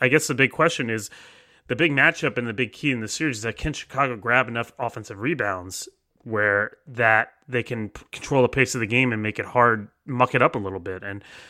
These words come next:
you know, I personally think the answer is no, because I just think it's gonna be too hard. Like, they haven't been that great since they lost Taj Gibson on the offensive glass. They're playing more small lineups. Like, but if you're looking for, like, kind of a matchup, you know,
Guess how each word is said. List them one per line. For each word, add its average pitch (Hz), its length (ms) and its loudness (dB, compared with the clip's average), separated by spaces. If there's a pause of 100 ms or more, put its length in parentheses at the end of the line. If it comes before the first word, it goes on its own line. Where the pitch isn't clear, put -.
you - 60 -8
know, 127 140 -2
I 165 220 6
personally 127 500 0
think 98 80 -6
the 104 120 -4
answer 101 200 -6
is 90 140 -14
no, 120 200 6
because 101 240 -4
I 117 80 0
just 127 160 -6
think 123 140 -4
it's 101 140 -6
gonna 110 140 -2
be 101 100 -4
too 120 240 -2
hard. 107 340 2 (460)
Like, 120 120 0
they 135 120 0
haven't 160 220 4
been 139 160 2
that 117 260 0
great 123 320 0
since 120 160 2
they 113 80 6
lost 107 280 4
Taj 104 280 4
Gibson 107 280 0
on 113 60 2
the 104 120 4
offensive 104 420 0
glass. 110 360 2
They're 104 100 -2
playing 123 400 4
more 113 180 0
small 110 400 0
lineups. 104 480 -2 (480)
Like, 120 240 2
but 135 240 4
if 131 100 0
you're 156 100 4
looking 170 220 4
for, 147 160 4
like, 131 160 6
kind 135 200 4
of 117 100 4
a 107 60 2
matchup, 113 560 2 (520)
you 165 100 -2
know, 107 300 4